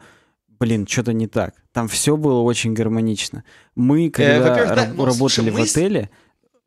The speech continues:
Speaker 2: Да,
Speaker 1: хотя нет,
Speaker 2: да.
Speaker 1: водитель, водитель девушка была, но она какая-то была такая мужиковатая, что я как-то даже, ну, ну, работает, работает, и хрен
Speaker 2: Не, ну
Speaker 1: его.
Speaker 2: мы достаточно, кстати, толерантно. Вот когда мы вообще были в Америке, мы достаточно толерантны. Мы хоть и как бы, ну, у нас были шуточки между собой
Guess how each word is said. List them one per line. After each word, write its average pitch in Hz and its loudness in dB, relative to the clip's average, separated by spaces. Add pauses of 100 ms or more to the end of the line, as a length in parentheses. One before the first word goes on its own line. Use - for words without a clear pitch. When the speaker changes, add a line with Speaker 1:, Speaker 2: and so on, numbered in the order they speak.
Speaker 2:
Да, 113 0
Speaker 1:
хотя 120 0
нет, 123 0
Speaker 2:
да. 101 -6
Speaker 1:
водитель, 113 -2
водитель 113 -4
девушка 104 -4
была, 110 -6
но 127 -4
она 143 -2
какая-то 139 -6
была 127 0
такая 120 -4
мужиковатая, 117 -2
что - -8
я 104 -4
как-то - -12
даже, 104 -6
ну, 117 -10 (180)
ну, 110 -4
работает, 107 -6
работает, - -12
и - -14
хрен - -6
Speaker 2:
Не, 233 2
ну 202 0
Speaker 1:
его. 240 0
Speaker 2:
мы 277 0
достаточно, 233 -2
кстати, 202 -4
толерантно. 160 0
Вот 120 -2
когда 156 2
мы 156 2
вообще 143 0
были 131 -2
в 127 -4
Америке, 208 -4
мы 160 -2
достаточно 214 -6
толерантны. 180 -2
Мы 190 2
хоть 233 -2
и 208 0
как 190 -2
бы, 175 4
ну, 175 4
у 135 -4
нас 160 2
были 160 2
шуточки - -2
между 113 -2
собой 107 -2